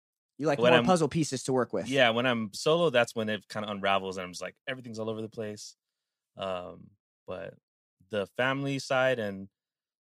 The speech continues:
Speaker 2: the non-music when I'm out there, while I'm J M K, I'm at a show or whatever, it's similar to, it's, it's, it's closer to this. It's just like, ah, you know, doing this, <laughs> doing that. Why are you making that face?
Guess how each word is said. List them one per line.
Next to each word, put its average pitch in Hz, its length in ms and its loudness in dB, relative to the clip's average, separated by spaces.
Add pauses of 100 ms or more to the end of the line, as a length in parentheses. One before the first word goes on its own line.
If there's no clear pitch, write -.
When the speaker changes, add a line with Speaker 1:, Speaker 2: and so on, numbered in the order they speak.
(200)
Speaker 2:
the 104 180 0
non-music 104 920 -4
when 98 100 -6
I'm 98 100 -8
out 95 240 -4
there, 90 220 -6
while 92 200 -4
I'm 90 120 -8
J 90 120 -12
M 90 100 -14
K, 95 160 -12
I'm 90 100 -12
at 87 80 -12
a 87 60 -10
show 92 220 -4
or 92 120 -2
whatever, 95 360 -6 (420)
it's 127 120 -4
similar 135 300 2
to, - 180 -14
it's, - 320 -10
it's, - 280 -12 (120)
it's 113 160 -8
closer 101 340 -6
to 87 160 -12
this. 82 300 -12
It's - 120 -16
just - 180 -16
like, - 200 -16
ah, 147 260 -12
you 110 80 -16
know, 98 200 -16 (1000)
doing 92 180 -8
this, 90 160 -12
<laughs> 101 140 -2
doing 135 180 2
that. 120 200 2
Why 117 80 6
are - 20 6
you 139 220 2
making 123 280 0
that 104 180 0
face? 92 260 -10